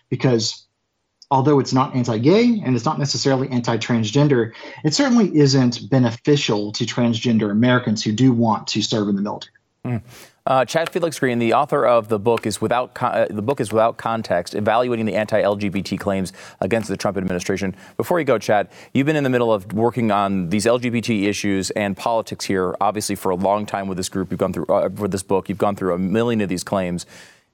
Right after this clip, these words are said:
Speaker 2: Uh, what was the vote percentage for L G B T Americans for Trump in two thousand sixteen? And what do you think it's gonna be this time?
Speaker 1: In two thousand sixteen, it was, um,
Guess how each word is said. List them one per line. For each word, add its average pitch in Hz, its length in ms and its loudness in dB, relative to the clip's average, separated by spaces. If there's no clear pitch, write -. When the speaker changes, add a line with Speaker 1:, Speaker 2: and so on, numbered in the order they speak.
Speaker 2:
Uh, 110 320 4
what 127 500 0
was 220 200 0
the 139 280 2
vote 135 300 2
percentage 120 480 -2
for 104 640 2
L 117 100 4
G 113 160 -2
B 110 140 -2
T 110 280 0
Americans 101 680 0
for 110 400 0
Trump 107 400 -2
in 101 420 -2
two - 120 -6
thousand 101 280 0
sixteen? 127 680 -2
And 113 320 0
what 131 120 2
do 156 60 0
you 143 80 2
think 127 160 -4
it's 123 120 -2
gonna 110 160 -2
be 98 100 -2
this 101 160 -2
time? 73 240 -8
Speaker 1:
In 135 60 -2
two 202 80 6
thousand 214 240 4
sixteen, 151 560 2
it 127 160 0
was, 120 380 2
um, 107 400 -2